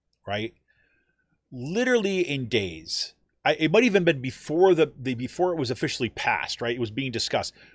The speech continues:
Within days, the N R A and other kind of, like, you know, you know, pro-gun death people were, um, uh, pushed back and threatened to sue the city of Allentown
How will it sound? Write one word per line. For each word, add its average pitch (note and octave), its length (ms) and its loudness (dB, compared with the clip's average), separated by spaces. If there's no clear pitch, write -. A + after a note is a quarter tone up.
Within C#3 340 -4
days, A#2+ 400 0
the G#2 160 -8
N C3+ 140 -2
R F3 180 2
A A2+ 280 2
and A2 140 -4
other B2+ 220 0
kind A#2 180 -4
of, G#2 140 -4
like, G2 260 -4
you A2+ 60 -6
know, F#2+ 420 -4
you G#2+ 120 -12
know, F2+ 320 -8
pro-gun C#3 520 2
death G#2+ 280 0
people F2+ 440 -8
were, A2+ 600 0
um, G#2 460 -6
uh, G2+ 460 0
pushed - 240 2
back C#3 280 4
and A#2 180 -8
threatened C#3 360 -2
to A#2+ 60 -4
sue C#3+ 300 0
the C#3+ 80 -4
city C3 220 0
of A2 80 2
Allentown G2+ 640 -4